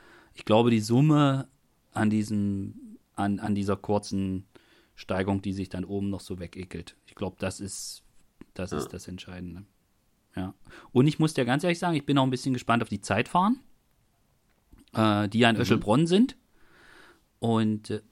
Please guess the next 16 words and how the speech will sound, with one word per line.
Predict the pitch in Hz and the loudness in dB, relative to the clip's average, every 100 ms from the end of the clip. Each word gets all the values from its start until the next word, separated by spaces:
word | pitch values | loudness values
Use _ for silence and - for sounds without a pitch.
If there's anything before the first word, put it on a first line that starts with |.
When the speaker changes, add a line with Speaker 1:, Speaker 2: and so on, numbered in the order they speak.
| - - 92 | -10 -8 -8
Speaker 2:
Richtig. | 87 107 | -2 0
Speaker 1:
und, | 107 104 101 101 | 0 0 -2 -2
äh, | 101 101 101 98 | -2 -2 -2 -4
da, | - 101 123 131 131 127 123 113 104 101 101 | -2 0 2 0 0 -2 -4 -6 -8 -12 -10
also | 95 101 104 101 _ - | -6 -2 -2 -4 _ -20
ist | - - | -12 -4
ja | |
immer | 117 127 | 0 2
so | 123 | 2
eine | 117 | 0
Sache | 110 143 | 0 -2
bei | 151 131 | 0 0
deutschen | 127 123 127 | 0 -2 -2
Meisterschaften | 123 - 131 135 - 127 | -2 -4 -4 -4 -4 -2
mit, | 117 113 - | -2 -2 -4
äh, | 107 107 107 | -4 -2 -2